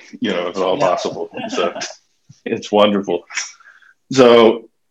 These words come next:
Speaker 1: we're gonna go through and try to cover a whole bunch. I usually tell everybody at the end, but this is absolutely, you have a lot more important things to do than talk to me.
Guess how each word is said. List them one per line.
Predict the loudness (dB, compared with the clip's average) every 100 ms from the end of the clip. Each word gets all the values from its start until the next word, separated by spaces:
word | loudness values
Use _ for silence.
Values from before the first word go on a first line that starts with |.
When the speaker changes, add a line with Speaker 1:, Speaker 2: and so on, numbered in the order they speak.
| _ 0
Speaker 1:
we're | 4 4 4
gonna | 4
go | 4 2
through | 0 0 2 2
and | 2 -2
try | 0 0
to | -2 -6 -14 _ _ 0
cover | 2 2 0
a |
whole | 0 -2
bunch. | 0 0 -2 -4
I |
usually | -4 -4 -4
tell | -4 -6
everybody | -4 -6
at | -6
the | -6 -6
end, | -6 -6
but | -6 -6
this | -10
is | -6 -4
absolutely, | -4 -4 -4 -4 -4 -4
you | -4 -4
have | -4
a |
lot | -4 -2 -2 -2
more | -10 -12
important | -12 -12 -10 -10
things | -12 -12
to | -14
do | -12 -12
than | -8
talk | -2 -2 -2
to | -8
me. | -8 -8